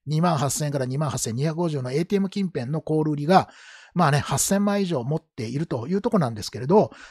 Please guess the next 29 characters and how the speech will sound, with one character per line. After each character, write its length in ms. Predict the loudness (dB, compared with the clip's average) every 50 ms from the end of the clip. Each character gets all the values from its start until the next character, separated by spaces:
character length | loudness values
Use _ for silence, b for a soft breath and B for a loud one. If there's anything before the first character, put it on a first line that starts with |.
| B B
た 100 | 6 8
だ、 160 | 8 8 8 6
そ 220 | 0 -2 2 4
れ 260 | 6 6 6 4 2 2
よ 140 | 4 6 6
り 80 | 6 6
も 100 | 4 0
下 300 | -2 0 2 4 4 4
の 100 | 4 2
コ 260 | 0 2 2 4 4
ー 40 | 4
ル 80 | 4
買 200 | 2 2 2 2
い 40 | 0
と、 380 | 2 4 6 6 6 6 2 -4 _ _ _ _ _ -12 -6
そ 140 | -2 0
の 120 | 2 2 4
上 180 | 6 6 6
の 120 | 4 2 0
コ 180 | 0 0 2
ー 40 | 2
ル 80 | 2 2
買 140 | 2 0 0
い 20 |
と 240 | 0 -2 -2 -2 -2 0
合 120 | 0 2
わ 120 | 2 2 2
せ 200 | 2 0 -2 -2
る 140 | -4 -6